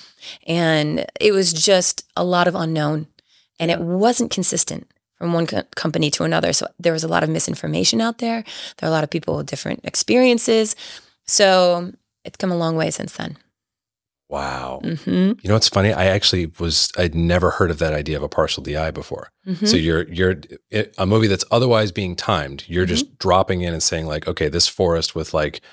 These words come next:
Speaker 2: exteriors that need to be massaged together," you're just dropping in and doing the D I for that portion, and it has to seamlessly drop into a photochemically timed
Speaker 1: Exactly.
Speaker 2: movie.
Speaker 1: Exactly.
Speaker 2: Wow.
Speaker 1: So if we did control contrast or saturation or do something like that,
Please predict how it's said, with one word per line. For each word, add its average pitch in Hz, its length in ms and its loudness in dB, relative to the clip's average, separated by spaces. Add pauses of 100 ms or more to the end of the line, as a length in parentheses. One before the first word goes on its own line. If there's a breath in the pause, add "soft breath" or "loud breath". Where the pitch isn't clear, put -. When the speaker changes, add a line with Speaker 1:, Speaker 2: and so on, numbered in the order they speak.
(220 loud breath)
Speaker 2:
exteriors 85 520 2
that - 80 0
need 78 160 -4
to 80 60 -4
be 80 120 -2
massaged 78 460 0
together," 76 320 -4
you're 76 160 -4
just 85 340 0
dropping 80 360 0
in 78 120 -4
and 71 100 -6
doing 73 200 -6
the 69 80 -8
D 76 160 -4
I 71 140 -2
for - 160 -8
that 69 300 -4 (240)
portion, 78 460 0 (240 loud breath)
and 95 100 4
it 90 40 8
has 87 140 4
to - 80 -2
seamlessly 80 480 0
drop 73 260 0
into 76 520 0 (240)
a 82 80 0
photochemically 78 640 -2
timed 71 460 -6 (180)
Speaker 1:
Exactly. 160 640 -8 (120)
Speaker 2:
movie. - 400 -8 (100)
Speaker 1:
Exactly. 180 600 -2
Speaker 2:
Wow. 131 320 -8 (180)
Speaker 1:
So - 140 2
if 190 100 -2
we 208 100 -2
did 202 240 0
control 196 460 2
contrast 175 760 0
or - 80 -6
saturation 175 640 -2
or 170 60 -4
do 175 140 -6
something 185 320 -2
like 180 180 -4
that, 190 240 2